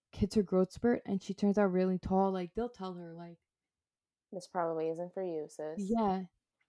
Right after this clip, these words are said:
Speaker 1: it is true because you do have to be small and compact, you know? 'Cause even the
Speaker 2: Yeah.
Speaker 1: guy gymnasts are pretty small.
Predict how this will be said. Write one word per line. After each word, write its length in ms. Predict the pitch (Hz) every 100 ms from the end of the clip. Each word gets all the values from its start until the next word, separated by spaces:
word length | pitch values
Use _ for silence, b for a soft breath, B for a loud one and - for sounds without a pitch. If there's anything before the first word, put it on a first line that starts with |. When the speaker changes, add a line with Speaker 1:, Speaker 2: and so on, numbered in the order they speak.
| _
Speaker 1:
it 120 | 208
is 160 | 247 -
true 360 | - 220 190 180
because 340 | 220 208 208 202
you 120 | 214
do 140 | 226
have 120 | 254 254
to 80 |
be 100 | 214 202
small 300 | - 190 196
and 80 | 190
compact, 540 | 190 175 185 180 - 196
you 60 |
know? 160 | 190 208
'Cause 160 | -
even 200 | - 233
the 80 | 302
Speaker 2:
Yeah. 20 |
Speaker 1:
guy 240 | 226 185 190
gymnasts 440 | 190 180 180 - _ _ _ -
are 120 | 196
pretty 280 | 185 196 185
small. 360 | - 196 180